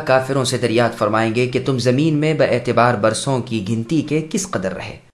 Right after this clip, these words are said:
وہ کہیں گے، "ایک دن یا ایک دن سے بھی کم گنتی، گننے والوں سے بھی پوچھ لیجئے۔" اللہ تعالیٰ فرمائیں گے، "فی الواقع تم وہاں بہت ہی کم رہے ہو،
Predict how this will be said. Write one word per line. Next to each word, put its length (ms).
وہ 180
کہیں 280
گے، 100
"ایک 460
دن 180
یا 120
ایک 360
دن 140
سے 200
بھی 260
کم 260
گنتی، 400
گننے 220
والوں 360
سے 200
بھی 220
پوچھ 260
لیجئے۔" 420
اللہ 180
تعالیٰ 300
فرمائیں 380
گے، 120
"فی 120
الواقع 400
تم 180
وہاں 220
بہت 420
ہی 60
کم 260
رہے 240
ہو، 280